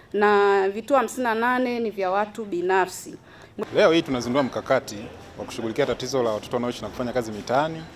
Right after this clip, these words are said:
Speaker 2: kwa mkoa wa Mwanza. Na nafurahi kusema kwamba mkoa wetu wa Mwanza ndio mkoa wa kwanza nchini kuzindua mkakati huu ambao tutautekeleza katika halmashauri zote nane za mkoa wa Mwanza. Lakini mkoa wetu ni mkoa wa pili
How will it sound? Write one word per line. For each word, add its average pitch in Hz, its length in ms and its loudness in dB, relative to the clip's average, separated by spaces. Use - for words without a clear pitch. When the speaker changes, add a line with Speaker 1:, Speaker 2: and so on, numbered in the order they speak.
Speaker 2:
kwa 123 100 -2
mkoa 127 220 4
wa 113 100 2
Mwanza. 107 380 -8
Na 110 60 -10
nafurahi 113 340 2
kusema 143 260 0
kwamba 131 420 2
mkoa 120 180 2
wetu 143 140 2
wa 123 60 4
Mwanza 131 260 2
ndio 135 140 0
mkoa 127 240 4
wa 113 60 4
kwanza 120 280 0
nchini 123 280 -2
kuzindua 110 300 -4
mkakati 104 380 -8
huu 113 240 -4
ambao 123 160 0
tutautekeleza 123 560 -2
katika 120 240 -2
halmashauri 117 420 -2
zote 120 260 -4
nane 113 260 -4
za 101 120 -6
mkoa 104 220 -2
wa 95 80 -4
Mwanza. 95 360 -12
Lakini 160 220 0
mkoa 143 180 4
wetu 160 200 4
ni 131 100 0
mkoa 151 280 4
wa 123 80 2
pili 151 320 -2